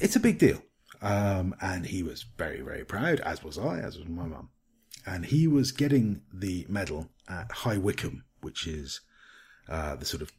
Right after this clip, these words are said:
the H Q of the Air Force in, in the United Kingdom. And so it was agreed, it was all sorted out. We were all getting our glad rags on, and we were gonna go for a nice pub lunch, which was a big treat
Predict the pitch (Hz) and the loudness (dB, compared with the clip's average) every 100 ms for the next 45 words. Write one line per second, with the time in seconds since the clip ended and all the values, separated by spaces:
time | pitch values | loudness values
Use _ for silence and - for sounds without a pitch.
0 | - - - - 98 - - 92 82 78 | -12 -8 -8 -6 -8 -6 -4 -4 -4 -4
1 | 76 73 - - 76 71 - 82 73 76 | -6 -6 -10 -10 -10 -10 -8 -6 -6 -6
2 | 71 85 76 67 _ _ _ - - - | -8 -8 -8 -10 _ _ _ -20 -20 -20
3 | - - - _ - 85 80 - 85 - | -20 -20 -20 _ -12 -8 -4 -4 -4 -4
4 | 90 80 110 92 139 165 165 147 101 71 | -6 -4 -4 4 10 12 12 6 2 0
5 | 135 165 - - - 85 82 78 - 87 | 4 4 2 -6 -6 -4 -4 -6 -10 -6
6 | 85 85 82 - - 151 143 127 110 104 | -4 -2 -4 -4 4 6 8 6 4 0
7 | 92 101 95 87 92 87 - 90 85 - | -2 0 -2 0 -2 -2 -4 -6 -6 -10
8 | - - _ 82 82 85 85 82 87 107 | -20 -20 _ -8 -4 -4 -4 -4 0 2
9 | 104 - 73 87 123 131 127 101 82 85 | 2 0 -2 2 4 4 2 -2 -2 -4
10 | - - - - 76 - 120 - - - | -6 -12 -10 -10 -8 2 2 2 4 4